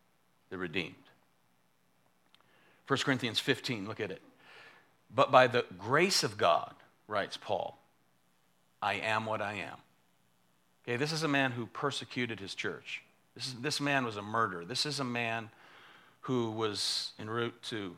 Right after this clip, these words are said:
arrest Christians. Jesus arrests him,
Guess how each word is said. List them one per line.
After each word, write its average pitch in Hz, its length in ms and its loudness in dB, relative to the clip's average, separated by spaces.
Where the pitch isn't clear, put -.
arrest 113 540 2
Christians. 107 800 -4
Jesus 113 560 0
arrests 101 420 4
him, 120 460 -4